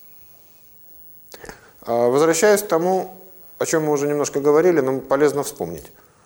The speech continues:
В любой момент любой человек может нам сказать «нет», то есть послать. А, я вам на любую вашу фразу могу сказать «пошёл вон». Правильно? Поэтому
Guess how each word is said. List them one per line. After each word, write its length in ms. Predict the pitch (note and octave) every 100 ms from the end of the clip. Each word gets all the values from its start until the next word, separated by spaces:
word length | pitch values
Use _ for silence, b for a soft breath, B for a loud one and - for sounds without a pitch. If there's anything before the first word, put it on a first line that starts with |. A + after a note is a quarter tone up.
| b
В 140 | G#2
любой 320 | C3 D3 G#3+
момент 520 | A3 F3 B2 A2 A2+ -
любой 380 | A2+ A2 C3 E3
человек 480 | D#3+ A#2 G#2 C3+ -
может 280 | B2 B2 A#2
нам 140 | G#2+
сказать 400 | - G#2+ G2+ F2+
«нет», 180 | A2+ C3+
то 80 | G#2
есть 120 | -
послать. 300 | G2 - - - _ _ _ _ _ _ _ _ _ _ _ _ _ B B B
А, 320 | - A2+ A2+ -
я 300 | A2+ E3 F#3
вам 220 | F#3 E3+
на 100 | D3+
любую 440 | E3 E3+ D#3+ E3 B2
вашу 280 | B2 A2+ A#2+
фразу 420 | C#3+ F3+ A3 A#3 - - - _
могу 240 | - A#2 A#2
сказать 400 | - A#2+ E3 E3
«пошёл 360 | A2+ - C#3
вон». 220 | G2+ E2+ E2 - - _ - - - -
Правильно? 320 | - A#3 A#3+ - - - _ _ _ _ _ _ _ _ _ _
Поэтому 480 | C#3 D#3+ D#3+ D#3+ D#3